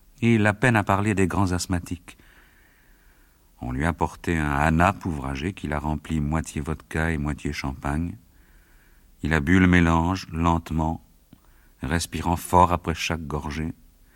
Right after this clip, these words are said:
a défait le col de sa vareuse,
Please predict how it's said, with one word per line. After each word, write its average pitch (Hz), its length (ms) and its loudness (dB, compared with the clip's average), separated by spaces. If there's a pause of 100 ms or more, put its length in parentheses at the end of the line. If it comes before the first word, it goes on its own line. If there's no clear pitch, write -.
(540)
a 71 80 0
défait 95 520 2
le 92 140 2
col 95 400 2
de 85 100 0
sa 80 160 -2
vareuse, 90 640 -2